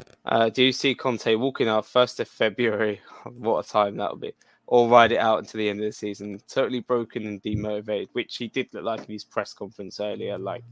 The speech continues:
he looked like he had done fifteen rounds with Audley Harrison. Um, if I was to put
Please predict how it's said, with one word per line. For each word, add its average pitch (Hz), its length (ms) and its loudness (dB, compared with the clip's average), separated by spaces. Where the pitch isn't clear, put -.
he 98 240 -16
looked 110 220 -4
like 101 280 -4
he 113 120 -4
had 104 160 -4
done 104 480 -4
fifteen 110 540 -6
rounds 101 340 -10
with 104 180 -8
Audley 104 240 -8
Harrison. 101 640 -8
Um, 113 460 2
if - 180 2
I 143 60 12
was 143 220 6
to 131 100 -2
put - 460 0